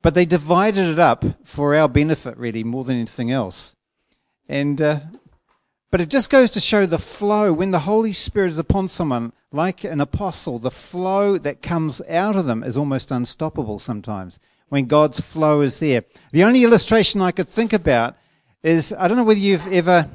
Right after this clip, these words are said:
had a hose that's sort of hooked up to the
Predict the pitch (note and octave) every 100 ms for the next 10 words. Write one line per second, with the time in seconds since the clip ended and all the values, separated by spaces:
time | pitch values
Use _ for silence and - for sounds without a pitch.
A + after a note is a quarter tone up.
0 | - - F#3+ F3+ D#3 D#3+ F3 E3+ D#3+ -
1 | D3 C#3 - - _ _ _ _ _ _
2 | _ B2 - D#3+ C3+ F#3 - F3+ - C#3+
3 | D3 C#3+